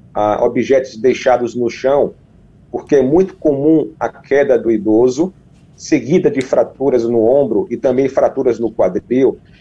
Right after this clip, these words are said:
ah, em função de escorregar ou de tropeçar em objetos deixados, ah, no trajeto ou deslocamento desses idosos.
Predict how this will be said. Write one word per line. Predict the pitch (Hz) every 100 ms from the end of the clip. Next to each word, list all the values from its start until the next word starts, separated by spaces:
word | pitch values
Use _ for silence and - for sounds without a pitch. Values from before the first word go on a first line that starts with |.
| - -
ah, | 107 107 110 117 117 - -
em | 143
função | 143 156 143 - 139 143 143 - - 123
de | 120 139 143 - 127
escorregar | 127 - 151 147 120 131 143
ou |
de | 135
tropeçar | 131 147 143 143 127 127 127
em | 135
objetos | 135 135 117 107 120 117 123 - - _ _
deixados, | 139 127 - 123 123 131 127 - _ -
ah, | 110 107 107 107
no | 117 120
trajeto | 113 131 117 104 113 117 -
ou | 120
deslocamento | 117 107 110 120 - 117 117 117
desses | 110 117 113 107
idosos. | 123 104 92 - - -